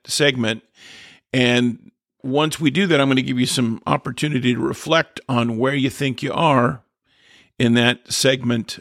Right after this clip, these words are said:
of your world. All right. So let's get st-, started. The first,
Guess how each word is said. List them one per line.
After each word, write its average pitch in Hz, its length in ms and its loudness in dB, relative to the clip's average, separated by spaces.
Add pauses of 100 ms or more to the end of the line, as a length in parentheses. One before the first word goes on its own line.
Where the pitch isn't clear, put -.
(260)
of 117 500 -2 (300)
your 120 400 0
world. 123 540 0 (920)
All 117 180 -8
right. 127 300 -2 (520)
So 127 400 -2
let's 151 320 0
get 143 260 0
st-, - 320 -10
started. 135 400 0
The 127 80 -6
first, - 800 0